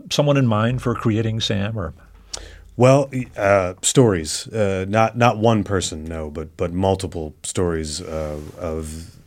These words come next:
Speaker 2: there's a, a large percentage of black women that work in the skilled nursing se-, nursing setting, and I've heard story upon story of these women taking care of white patients and residents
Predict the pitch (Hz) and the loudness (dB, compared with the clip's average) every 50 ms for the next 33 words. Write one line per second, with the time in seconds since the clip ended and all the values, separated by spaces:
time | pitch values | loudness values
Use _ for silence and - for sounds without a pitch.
0 | _ _ - - 107 104 101 95 92 90 85 92 95 92 90 85 85 85 85 - | _ _ -10 -4 -2 0 0 0 0 -2 -4 -4 -4 -4 -4 -4 -4 -6 -4 -4
1 | 104 101 92 101 107 117 117 107 - - 90 - - 113 120 98 80 73 85 78 | -2 0 4 6 6 6 6 4 2 -2 -4 0 2 2 2 2 0 -4 -8 -8
2 | 69 - 87 85 80 - 107 117 107 85 78 80 78 80 87 85 87 85 85 - | -6 -4 -4 -4 -2 0 2 2 2 2 0 -4 -8 -8 -4 -2 -2 -2 -2 -4
3 | - - 95 90 87 87 82 80 - - - 85 76 82 87 92 98 - - 87 | -8 -6 -4 -4 -2 -4 -4 -6 -6 -6 -6 -6 -4 -4 -4 -4 -4 -6 -8 -12
4 | 87 - - - - 113 104 110 113 - - 82 78 - 87 - - 98 113 - | -12 -14 -14 -10 -4 0 2 2 2 0 -2 -6 -8 -8 -10 -10 -10 -12 -14 -16
5 | - - - - - - _ - - 92 92 90 92 85 - - - 98 90 87 | -20 -20 -20 -20 -20 -20 _ -4 0 2 2 2 2 0 -2 -2 0 0 0 0
6 | 85 76 - - 110 104 104 98 87 78 - - 76 71 69 - - 127 139 131 | 0 -2 -2 0 2 2 2 2 0 -2 -4 -8 -10 -8 -8 -2 4 6 8 8
7 | 95 78 71 69 - - - - - - - - - - 104 95 87 82 80 78 | 6 6 2 -4 -10 -14 -14 -14 -14 -14 -18 -16 -2 2 2 4 4 2 0 -2
8 | 76 73 - - - - - - - - - - - - - - - - - - | -4 -8 -12 -16 -18 -18 -20 -20 -18 -18 -20 -20 -20 -20 -20 -20 -20 -20 -20 -20
9 | - - - - - - - - - - - - - - - 120 104 104 101 92 | -20 -20 -20 -20 -20 -20 -20 -20 -20 -20 -20 -20 -20 -18 -12 -4 0 2 2 2
10 | 85 95 107 107 104 90 87 85 85 - - 110 110 101 87 82 - - 95 98 | 4 4 4 6 6 4 2 0 0 0 0 0 2 0 -2 -4 -2 2 2 4
11 | 101 95 92 90 85 85 87 85 80 80 78 78 76 - - _ _ - _ _ | 4 4 4 2 0 -2 -2 -4 -2 -4 -4 -6 -8 -10 -14 _ _ -20 _ _
12 | _ _ _ _ _ _ _ _ - - 95 90 101 98 98 95 - - - 101 | _ _ _ _ _ _ _ _ -20 -6 2 4 6 6 6 4 -2 -6 -2 0
13 | 101 98 - 98 85 82 - 82 80 78 87 98 117 117 104 85 82 80 78 - | 0 0 0 -2 -4 -6 -6 -8 -4 -2 0 2 2 2 0 -2 -2 -4 -6 -6
14 | - - - | -8 -8 -10